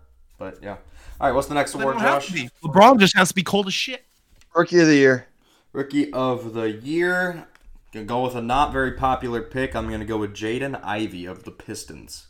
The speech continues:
Speaker 1: Um, just feel like him and Cade might really have a good season together.
Speaker 3: Uh,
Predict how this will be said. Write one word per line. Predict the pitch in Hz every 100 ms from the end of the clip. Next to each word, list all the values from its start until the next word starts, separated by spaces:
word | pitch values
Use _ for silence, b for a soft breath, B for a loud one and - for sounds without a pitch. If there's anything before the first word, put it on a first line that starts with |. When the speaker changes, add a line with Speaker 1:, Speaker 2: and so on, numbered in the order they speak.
| _ _ _ _ -
Speaker 1:
Um, | - 58 - _ _ _ _ _ _
just | - -
feel | 117
like | 101 98
him | 107
and | 104
Cade | - 104 98 92
might | 90 90 _ _ _ 101
really | 104 95 - _ _ -
have | 107 98
a |
good | 98 -
season | 143 85
together. | 80 67 62 - _ _ _ _ _ _ _ _ _ _ _ _ _ _ _ _ _ _
Speaker 3:
Uh, | 139 147 147